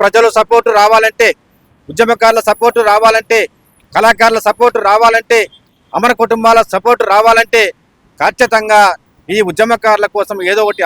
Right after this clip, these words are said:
ఆలోచన చేసి ఒక చీతి-, తే-, తీపి కబురు చెప్తారని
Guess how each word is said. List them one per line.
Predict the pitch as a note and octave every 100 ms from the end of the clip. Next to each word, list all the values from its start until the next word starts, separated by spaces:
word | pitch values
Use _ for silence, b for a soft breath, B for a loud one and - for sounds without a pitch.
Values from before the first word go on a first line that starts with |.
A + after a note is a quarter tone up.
| E3
ఆలోచన | A3+ - A3 G3+
చేసి | G3+ G3+ E3 _ _ _ -
ఒక | D#3 F#3+
చీతి-, | - G#3 G#3 F3
తే-, | F#3+ F3+ -
తీపి | G#3+ A#3 B3
కబురు | A#3 A3+ A3 E3 _ _ _ _ -
చెప్తారని | G#3+ - A3+ G#3+